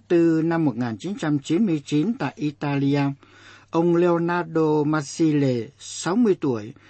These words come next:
một nhà trinh thám tư có hai mươi mốt năm kinh nghiệm nghề nghiệp, cho biết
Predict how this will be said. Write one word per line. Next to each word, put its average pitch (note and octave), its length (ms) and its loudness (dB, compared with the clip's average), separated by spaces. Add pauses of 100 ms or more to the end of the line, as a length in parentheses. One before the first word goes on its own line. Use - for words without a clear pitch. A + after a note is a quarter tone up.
(260)
một C#3 160 0
nhà C3+ 200 2
trinh F#3+ 220 0
thám F#3+ 260 0
tư F3+ 300 4 (100)
có F3+ 240 -4
hai F#3 200 -6
mươi F3 140 0
mốt G#3 220 -4
năm E3 220 -2
kinh F#3 300 0
nghiệm C#3 300 0
nghề B2 140 0
nghiệp, A#2+ 220 -2 (440)
cho C#3 140 -2
biết D#3 240 0